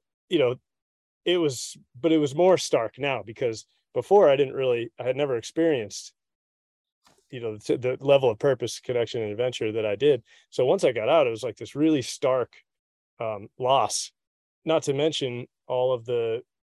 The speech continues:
you know, the transitioning from military to civilian life. That was really difficult.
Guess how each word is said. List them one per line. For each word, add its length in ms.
you 120
know, 160
the 600
transitioning 880
from 340
military 520
to 120
civilian 460
life. 300
That 160
was 140
really 240
difficult. 540